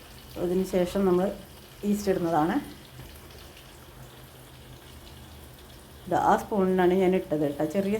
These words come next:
സ്പൂണാണ്, പ്ലാസ്റ്റിക്കിൻ്റെ ചെറിയ സ്പൂണാണ്, അതിന് ഒരു സ്പൂൺ ഇട്ടിട്ടുണ്ട്. എന്നിട്ട്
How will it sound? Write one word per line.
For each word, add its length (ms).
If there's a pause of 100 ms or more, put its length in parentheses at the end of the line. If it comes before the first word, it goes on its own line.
സ്പൂണാണ്, 480
പ്ലാസ്റ്റിക്കിൻ്റെ 540 (100)
ചെറിയ 220 (100)
സ്പൂണാണ്, 420 (720)
അതിന് 320
ഒരു 160
സ്പൂൺ 240
ഇട്ടിട്ടുണ്ട്. 420 (1500)
എന്നിട്ട് 260